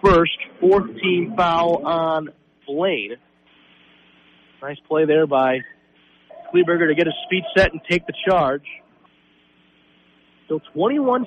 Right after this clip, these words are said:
seventeen Owatonna. Five oh nine to play first half. Tice has it right side. Bengals still in that three two zone.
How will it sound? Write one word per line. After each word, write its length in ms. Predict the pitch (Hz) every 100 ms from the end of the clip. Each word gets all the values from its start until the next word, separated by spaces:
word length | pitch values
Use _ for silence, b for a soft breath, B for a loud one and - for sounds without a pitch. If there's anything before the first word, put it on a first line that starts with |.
| -
seventeen 460 | 220 262 - 220 208
Owatonna. 640 | 233 - 190 160 160 185 _ _ _ _ _ _ -
Five 280 | - 214
oh 140 | 208 214
nine 240 | 202 220
to 60 | 208
play 260 | 196 214 -
first 200 | 196 214 -
half. 260 | 165 175 - _ 170
Tice 180 | 208 165
has 160 | 196 196
it 80 | 143
right 180 | 196 - -
side. 320 | 180 170 180 - _ _ _ _
Bengals 260 | 175 190 175
still 220 | 190 202
in 60 | 196
that 140 | 190 -
three 220 | 156 220 220
two 220 | 214 214 185
zone. 420 | 180 135 147